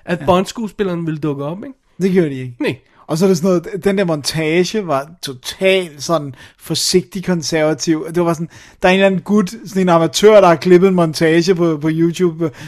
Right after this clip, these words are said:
Speaker 2: der er bedre, hvor det er sådan, at filmene bliver gennemgået på fire og et halvt minut eller sådan noget, som er bedre klippet sammen
Speaker 1: Altså, det virkede
Speaker 2: end det.
Speaker 1: bare random James Bond-klip.
Speaker 2: Ja, det var sådan
Speaker 1: Der var
Speaker 2: fuldstændig.
Speaker 1: sådan,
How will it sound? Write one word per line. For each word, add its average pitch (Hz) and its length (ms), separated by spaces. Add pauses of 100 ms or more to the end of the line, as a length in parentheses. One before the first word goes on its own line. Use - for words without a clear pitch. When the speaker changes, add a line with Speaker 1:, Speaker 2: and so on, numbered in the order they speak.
(120)
Speaker 2:
der 165 60
er 143 160
bedre, 170 600
hvor 165 200
det 156 80
er 147 60
sådan, 151 220
at 135 80
filmene 170 280
bliver 151 140
gennemgået 151 380
på 151 80
fire 165 200
og 156 40
et 151 60
halvt 156 160
minut 151 260
eller 143 200
sådan 135 80
noget, 143 120 (220)
som 160 200
er 147 80
bedre 185 460
klippet 147 380
sammen 139 120
Speaker 1:
Altså, 139 120
det 151 60
virkede 208 140 (160)
Speaker 2:
end 151 80
det. 120 80
Speaker 1:
bare 120 120
random 190 560
James 151 220
Bond-klip. 175 480 (100)
Speaker 2:
Ja, 160 180 (340)
det 160 60
var 147 60
sådan 127 120
Speaker 1:
Der 151 60
var 151 60
Speaker 2:
fuldstændig. 143 520
Speaker 1:
sådan, 175 140